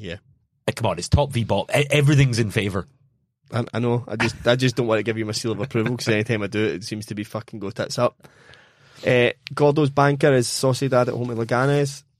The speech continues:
Speaker 1: Uh, Leganes are terrible away. Even if Sociedad weren't a good team, which they are, they're in the top three just now. Uh, they just beat, as we mentioned, Granada away. They're on good form, but even if they weren't, Leganes are so shit.
Speaker 2: There's such a form mismatch here.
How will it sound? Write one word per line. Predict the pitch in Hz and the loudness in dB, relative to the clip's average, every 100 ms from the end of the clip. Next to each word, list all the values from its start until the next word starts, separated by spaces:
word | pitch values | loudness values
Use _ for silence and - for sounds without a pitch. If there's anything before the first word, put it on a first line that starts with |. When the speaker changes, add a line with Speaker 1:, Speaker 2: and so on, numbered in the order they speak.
| _ - | _ -8
Speaker 1:
Uh, | 120 - | -6 -4
Leganes | 131 127 123 120 110 | -2 0 2 0 -2
are | |
terrible | 110 117 107 107 | -4 -4 -4 -4
away. | 95 101 110 - _ | -2 0 -2 -6 _
Even | 123 127 123 | 0 2 0
if | |
Sociedad | - 120 110 113 110 | 0 0 0 0 0
weren't | 104 107 | 0 -2
a | 107 | -4
good | 107 - | -6 -6
team, | 120 | -6
which | 117 - | -6 -4
they | 107 | 0
are, | 101 | 0
they're | 113 107 | 0 -4
in | 101 | -6
the | |
top | - 110 | -4 -6
three | - 117 | -4 -8
just | 120 120 | -8 -4
now. | 123 127 | 0 0
Uh, | 127 - _ | -2 -14 _
they | - 107 104 | -2 -2 0
just | 101 | -4
beat, | - 101 | -2 0
as | 101 | 0
we | 104 | -2
mentioned, | 98 104 110 | -4 -6 -8
Granada | 104 98 98 98 98 | -8 -4 -4 -2 0
away. | 95 110 110 - _ _ | 2 2 0 -6 _ _
They're | 107 | 0
on | 110 | 2
good | 110 120 | 2 -2
form, | - 104 107 107 - _ _ _ _ - | 2 2 2 0 -10 _ _ _ _ -4
but | 117 - _ _ _ _ | -2 -2 _ _ _ _
even | 135 117 | 0 0
if | 123 - | -4 -2
they | 120 | -2
weren't, | 110 110 127 127 _ _ - | 0 2 2 -2 _ _ -10
Leganes | 107 107 104 104 110 107 | -8 -4 -4 -4 -6 -6
are | 104 | -8
so | - - 110 107 | -8 -8 -8 -8
shit. | - 107 - - - _ _ - | -8 -8 -10 -18 -20 _ _ -4
Speaker 2:
There's | 98 | -4
such | - 107 - 110 | -2 -2 -2 0
a | 92 - | -2 -4
form | - - 90 85 90 | -12 -4 -2 0 -2
mismatch | 92 - 95 90 - | -4 -4 -4 -6 -2
here. | 92 | -2